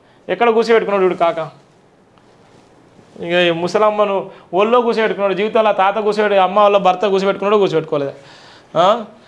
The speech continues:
ఇక వాళ్ళ కొడుకులు కూడా, బిడ్డలు కూడా కూర్చోబెట్టుకున్నా కూర్చోబెట్టుకోలే. ఎట్లా అంటారు, "మల్లన్న, మల్లన్న" అట్లా కూర్చోబెట్టుకున్నాడు పాపం. అమ్మ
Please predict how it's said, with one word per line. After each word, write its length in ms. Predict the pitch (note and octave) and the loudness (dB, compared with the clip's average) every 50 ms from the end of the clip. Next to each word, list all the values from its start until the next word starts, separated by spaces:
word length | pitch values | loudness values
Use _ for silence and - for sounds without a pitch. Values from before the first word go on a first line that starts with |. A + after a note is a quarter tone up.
| - - - _ - | -20 -20 -20 _ -10
ఇక 140 | D#3+ F3 F#3+ | -4 0 0
వాళ్ళ 140 | G3+ G3+ F#3+ | 2 2 0
కొడుకులు 380 | F#3+ F#3+ G#3 G#3+ G#3+ A#3 A#3 | 0 -2 -2 0 2 2 4
కూడా, 180 | A3+ A3+ G#3+ A3+ | 4 4 4 2
బిడ్డలు 280 | G3+ F#3+ G3+ G3 G#3+ G#3+ | 0 0 0 2 4 4
కూడా 140 | G#3+ G#3+ | 4 4
కూర్చోబెట్టుకున్నా 480 | G#3 F#3+ G3+ G3+ F#3+ G#3 F#3 F#3 G3+ G#3 | 2 2 0 0 0 -2 -2 -2 -2 0
కూర్చోబెట్టుకోలే. 460 | F#3+ F3+ E3+ E3 C#3 D#3 D3+ D3 B2+ - - - - - - - - - - - - - - - - - - - - - - - - - - - - - - - - - - - - - - - - - - - - - - - - - - - - - - - | 0 0 0 -2 -2 -2 -2 -2 -2 -2 -6 -6 -8 -18 -20 -20 -20 -20 -20 -20 -20 -20 -20 -20 -20 -20 -20 -20 -20 -20 -20 -20 -20 -20 -20 -20 -20 -20 -20 -20 -20 -20 -20 -20 -20 -20 -20 -20 -20 -20 -20 -20 -20 -20 -20 -20 -20 -20 -20 -20 -20 -20 -8 -8
ఎట్లా 200 | - D3 - F#3 | -6 -4 -2 -2
అంటారు, 180 | G3 F#3+ G3+ G#3 | -2 0 -2 -2
"మల్లన్న, 380 | G3 F3+ F3+ F#3+ G3+ G3+ G#3+ G#3 | 0 0 0 0 0 0 0 0
మల్లన్న" 360 | G3 F#3 F#3 F#3+ G#3 A#3 G#3+ | 2 2 0 0 0 0 0
అట్లా 200 | G#3 F#3+ F#3 G3 | -2 0 0 -2
కూర్చోబెట్టుకున్నాడు 520 | F#3+ F#3+ F#3+ A3 G#3 G#3 G#3+ G#3 G3 F#3 | -2 0 0 -2 -2 -2 -4 -4 -4 0
పాపం. 240 | F#3 F#3 F3 F3+ F#3 | 0 -2 0 0 0
అమ్మ 340 | F3 E3 E3 E3+ F#3 G3 | 2 2 0 0 0 0